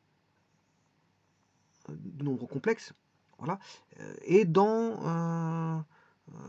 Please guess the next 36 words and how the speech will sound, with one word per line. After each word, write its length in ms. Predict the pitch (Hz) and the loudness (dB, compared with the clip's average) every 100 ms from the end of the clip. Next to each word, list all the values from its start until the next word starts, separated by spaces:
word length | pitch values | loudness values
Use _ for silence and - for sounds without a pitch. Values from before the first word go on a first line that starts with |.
| - | -12
je 180 | 135 175 | 0 6
vais 320 | 233 190 76 - | 8 6 4 2
afficher 400 | - 214 - 208 | 2 2 4 2
l'étiquette 500 | 202 - - 240 - - _ - | 0 0 0 0 -2 -20 _ -6
avec 280 | 147 190 | 0 2
le 80 | 180 | 4
nom 320 | 170 202 226 - _ _ _ _ _ 151 | 4 4 2 -2 _ _ _ _ _ 2
et 40 | |
la 80 | 175 | 4
valeur. 320 | 151 113 - _ _ _ _ _ | 4 0 -6 _ _ _ _ _
Voilà. 160 | - - - | -12 -12 -12
Il 80 | 107 | -8
a 60 | |
mis 200 | 117 160 - | -2 -2 0
A 120 | 147 | -2
plus 320 | 147 139 - - | -2 -12 -12 -14
I, 120 | - _ _ | -14 _ _
A 120 | 147 160 | 0 0
égale 260 | 139 151 - | 2 0 0
I, 300 | 151 147 135 - - | -2 -2 -6 -12 -8
I 80 | 160 | -6
plus 180 | 151 127 | -2 -2
un. 100 | 101 _ _ _ _ _ _ - - _ _ _ - | -4 _ _ _ _ _ _ -20 -20 _ _ _ -16
Voilà. 200 | 110 95 _ _ _ _ _ - - - | -14 -14 _ _ _ _ _ -20 -18 -12
En 80 | 110 | -12
attendant, 280 | 110 123 147 | -6 -2 0
il 80 | |
a 60 | 123 | 0
mis 200 | 143 127 _ _ _ _ _ _ _ _ | 0 -2 _ _ _ _ _ _ _ _
quelque 220 | - 110 127 | -18 -12 -10
chose 140 | 123 | -10
qu'il 140 | - | -12
fallait 160 | 120 110 | -10 -10
pas, 200 | - 160 | -6 -8
parce 140 | - | -8
que 100 | - | -16